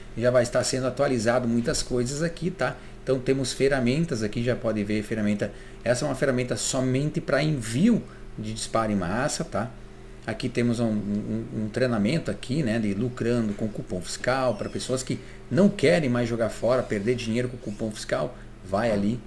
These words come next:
que, eh, você aprende como fazer uma renda extra aí, com todos aqueles, com aqueles papelzinhos lá que você, eu tenho um monte aqui, ó. Falar a verdade pra vocês, eu, eu, eu não jogo fora, tá aqui os cupom fiscal, não jogo fora mais, depois que eu descobri muita coisa aí dos cupons fiscais aí,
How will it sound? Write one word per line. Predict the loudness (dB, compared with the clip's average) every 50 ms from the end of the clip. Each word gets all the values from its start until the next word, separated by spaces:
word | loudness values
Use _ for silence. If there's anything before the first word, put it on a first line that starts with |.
| -14 -16 -16 -14 -12
que, | -6 -4 -4 -4 -2 -4
eh, | -2 -2 0 2 2 2 2 0
você | 0 0 0 0
aprende | 0 0 2 0 0 2 0 -2
como | -2 -2 0 0 0 -2
fazer | -2 0 0 0 0 0 0 0 0 -2 -6 -12 -10 -6
uma | -4 -2 -2
renda | 0 0 2 2 2 2 2
extra | 2 2 0 0 -2 -2 -2 -2
aí, | -2 -2 -4 -6 -12 -16 -16 -16 -12
com | -12
todos | -2 2 2 2
aqueles, | 4 2 0 0
com | 0 -4
aqueles | -2 0 -2 -2 0
papelzinhos | -2 -4 -2 0 0 0 2 0 -2 -2 -2 -2 -2
lá | -2 -2 -2 -2
que | -2 -4
você, | -2 -2 -4 -2 -2 -2 -2 -2 -4 -8 -14 -8 -6
eu | -6
tenho | -4 -2 -2 0 0
um | 2
monte | 4 4 2 2 2
aqui, | -2 -2 -2 -4 -2
ó. | -2 -2 -2 -4 -6 -6 -6 -8 -8 -8 -8 -4
Falar | -2 0 2
a | 2
verdade | 2 2 2 2 0 2
pra | 0 0
vocês, | 0 0 0 2 4 4 4 4
eu, | 4 4 4
eu, | 4 4 4
eu | 4 2 2 2 2 2
não | 2 2 2 4
jogo | 4 4 4 4 2
fora, | 0 -2 2 4 4 4 4
tá | 2 0
aqui | -2 -2 -2 -6
os | -6 -6
cupom | -6 -10 -2 -2 -2 0
fiscal, | 0 -4 -4 0 0 2 2 0 -4 -10 -14 -16 -14 -8
não | -2 0 0
jogo | 2 4 2 2 0
fora | 0 2 2 4 4 2
mais, | 2 0 -2 -2
depois | -4 -4 -2 -2 0 0
que | 2 0
eu | 0 0 -2 -6 -14 -16 -16 -16 -18 -16 -14
descobri | -14 -8 -6 -2 0 2
muita | 2 2 4 4 2 4
coisa | 4 6 6 6 6 4 2
aí | 2 2 0
dos | -2 -4
cupons | -2 -2 -4 -2 2 2 4 4 4 2 0 -2 -4 -6
fiscais | -6 -6 -6 -6 -4 -2 0 0 0 0 0 0 0
aí, | 0 2 2 0 0